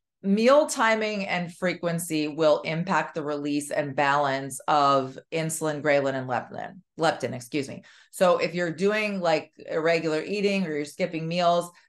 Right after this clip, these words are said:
that will disrupt those normal patterns that you have that are, you know, helping with your appetite, with you feeling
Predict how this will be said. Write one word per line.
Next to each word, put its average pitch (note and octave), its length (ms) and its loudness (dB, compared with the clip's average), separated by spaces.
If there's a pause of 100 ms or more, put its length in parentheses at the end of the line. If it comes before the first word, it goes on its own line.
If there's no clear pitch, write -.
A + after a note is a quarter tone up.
(120)
that F#3 380 2
will G3+ 160 -2
disrupt E3+ 500 -2
those D3+ 280 -2
normal D#3 600 -2
patterns F3+ 520 0
that F3+ 200 0
you F3+ 160 -6
have E3+ 520 0
that D3+ 200 0
are, C#3+ 400 -2
you D3+ 120 -12
know, C3+ 100 -6
helping D#3 500 -2
with C3+ 180 -4
your C3 340 -2
appetite, D#3 840 0
with C3 260 -6
you C#3 140 -6
feeling C3+ 400 -8